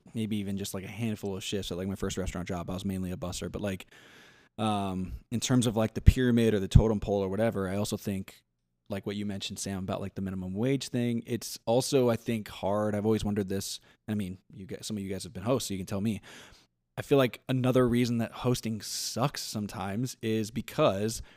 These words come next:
you're getting, at a lot of places, at least, especially, like, at the place we all work at,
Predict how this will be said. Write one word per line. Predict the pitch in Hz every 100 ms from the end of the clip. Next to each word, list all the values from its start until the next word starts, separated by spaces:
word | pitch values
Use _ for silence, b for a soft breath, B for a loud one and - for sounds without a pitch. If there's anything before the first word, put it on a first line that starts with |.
| b b _ _
you're | 117 123 131
getting, | 123 117 113 113 117
at | 117
a |
lot | 117 135 107
of |
places, | - 92 - 90
at | 95
least, | 120 - -
especially, | - 120 - 107
like, | 110
at | 104
the | -
place | 107 -
we | 156
all | 85
work | 80 -
at, | 90